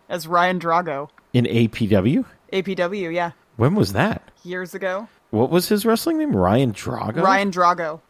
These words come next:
Speaker 2: I would have to, I would have to see what he looked like back then because, I mean, I might have seen him wrestle before, like, way back when. That would, I would have to check that out.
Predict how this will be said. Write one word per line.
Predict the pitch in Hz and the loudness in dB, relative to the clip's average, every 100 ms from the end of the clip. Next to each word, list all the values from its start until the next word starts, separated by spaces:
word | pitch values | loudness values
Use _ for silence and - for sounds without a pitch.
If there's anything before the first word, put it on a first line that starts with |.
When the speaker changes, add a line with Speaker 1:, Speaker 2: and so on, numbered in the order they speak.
| _ | _
Speaker 2:
I | 110 127 | 2 4
would | 165 | 4
have | 127 123 117 - | 4 2 0 -2
to, | - 113 101 101 92 95 _ - | 0 4 6 6 4 0 _ -4
I | 110 | 2
would | 127 | 2
have | 139 147 | 2 -2
to | 110 | -2
see | - - - 110 110 | -4 -6 -6 -2 2
what | 107 | 2
he | 104 104 95 | 0 -2 -2
looked | 85 87 - _ | -2 -4 -6 _
like | 127 135 - - | -2 -2 -4 -4
back | 160 156 - | -2 -2 -4
then | 170 165 170 175 - _ | -2 -2 -2 -8 -16 _
because, | - 104 - 110 101 95 87 - - - _ - | -4 -2 2 4 4 4 0 -8 -12 -16 _ -6
I | 101 | -4
mean, | 101 90 - | -2 -4 -6
I | - 120 127 - | -2 -2 -2 -16
might | 87 85 82 101 107 | -12 -8 0 2 2
have | 80 | 0
seen | - 92 | -4 -6
him | 85 82 | -4 -4
wrestle | 87 101 87 | -2 -2 -4
before, | 78 78 85 80 80 - _ - | -4 -6 -4 -4 -4 -6 _ -6
like, | 92 82 | -2 -2
way | 92 87 95 90 92 | -4 0 2 2 0
back | 85 82 - | 0 -4 -4
when. | 85 82 80 78 | -4 -2 -4 -2
That | 92 | 0
would, | 95 85 | 0 -2
I | - 92 | -4 -2
would | 87 | -2
have | 87 80 | -6 -8
to | 82 | -10
check | - 80 - | -10 -12 -10
that | 80 78 | -8 -6
out. | 78 78 | -6 -8